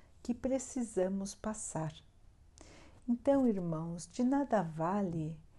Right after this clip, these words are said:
sacrificar o nosso corpo com jejuns. Deus não precisa do nosso jejum.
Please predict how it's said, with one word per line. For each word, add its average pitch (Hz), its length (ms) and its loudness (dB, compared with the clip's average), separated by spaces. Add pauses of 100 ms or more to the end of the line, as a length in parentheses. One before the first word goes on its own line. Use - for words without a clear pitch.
(420)
sacrificar 214 1160 -4
o 175 100 -2
nosso 170 420 -6 (100)
corpo 175 640 -4 (1000)
com 233 280 0
jejuns. 202 1080 -2 (1080)
Deus 185 800 2 (840)
não 220 160 0
precisa 208 720 0
do 165 180 -6
nosso 165 460 -6
jejum. 151 560 -6